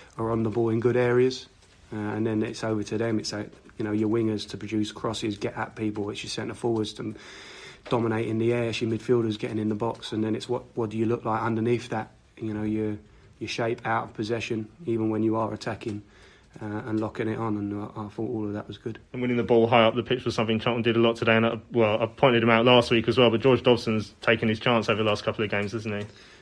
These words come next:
Speaker 1: George was outstanding again. I spoke highly of him after, after the game at Sunderland, and I thought he was equally as good today.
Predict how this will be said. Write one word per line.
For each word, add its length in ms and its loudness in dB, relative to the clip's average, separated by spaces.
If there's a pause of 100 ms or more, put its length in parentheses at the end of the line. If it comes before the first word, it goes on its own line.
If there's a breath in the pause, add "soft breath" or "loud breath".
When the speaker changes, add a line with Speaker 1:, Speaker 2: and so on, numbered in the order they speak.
(380 soft breath)
Speaker 1:
George 280 8
was 100 4
outstanding 540 6
again. 340 4
I 60 0
spoke 320 0
highly 320 6
of 80 4
him 160 6
after, 480 2
after 240 -6
the 80 -2
game 200 2
at 80 -2
Sunderland, 540 0
and 100 -4
I 60 -4
thought 220 -2
he 40 2
was 140 0
equally 380 -2
as 80 -2
good 200 -4
today. 360 -4